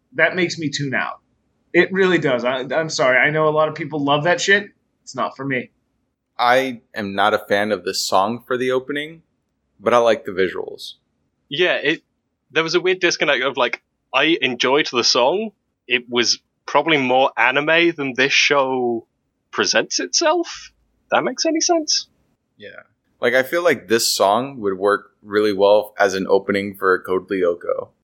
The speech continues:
Speaker 1: That's,
Speaker 3: <laughs>
Speaker 1: that's totally fair.
Speaker 2: As, like, that same vibe.
Speaker 1: I, I, I know very little about Ki-, <laughs> Code Lyoko except the very last episode.
Speaker 3: Yep.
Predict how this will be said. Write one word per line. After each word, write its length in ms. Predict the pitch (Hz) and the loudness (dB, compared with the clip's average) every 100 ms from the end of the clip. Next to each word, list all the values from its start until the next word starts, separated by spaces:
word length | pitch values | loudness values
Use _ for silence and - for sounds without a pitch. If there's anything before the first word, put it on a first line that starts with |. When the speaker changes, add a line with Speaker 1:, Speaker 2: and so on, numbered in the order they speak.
| _ | _
Speaker 1:
That's, 380 | - 120 233 - - - | 0 2 0 0 -6 -6
Speaker 3:
<laughs> 120 | - | -2
Speaker 1:
that's 180 | 240 - | -2 -2
totally 400 | 233 262 196 170 | -2 0 0 -2
fair. 540 | - 262 180 127 107 _ _ _ _ _ - - - 143 - - - 156 - _ _ | 0 0 2 0 -4 _ _ _ _ _ -4 -4 -6 -16 -18 -16 -14 -16 -16 _ _
Speaker 2:
As, 180 | - 104 | -4 0
like, 140 | 117 107 | 0 2
that 140 | 104 | 0
same 180 | - 101 | 0 0
vibe. 380 | 92 92 95 95 _ _ _ _ _ - | 2 2 2 -2 _ _ _ _ _ 0
Speaker 1:
I, 200 | 185 - | 2 2
I, 160 | 160 175 160 - | 2 2 0 -2
I 100 | - | -2
know 180 | 165 160 | 0 -2
very 300 | 135 147 175 | 0 2 4
little 380 | 170 151 160 185 | 4 2 2 2
about 320 | 190 185 180 | 2 2 -2
Ki-, 260 | - 196 190 - - | -4 -2 -2 -4 -10
<laughs> 140 | - | -6
Code 240 | - 208 185 | 0 2 2
Lyoko 480 | 202 202 214 214 - | 2 2 2 2 0
except 520 | 165 - 185 180 - - - 143 | -2 -2 0 -2 -4 -20 -20 -2
the 120 | 165 | -2
very 400 | 143 160 170 180 | 0 2 4 4
last 340 | 175 165 156 165 | 4 2 2 0
episode. 560 | 156 165 196 202 233 - _ _ _ _ - | -2 -2 0 2 2 -2 _ _ _ _ -4
Speaker 3:
Yep. 300 | - 156 | 0 0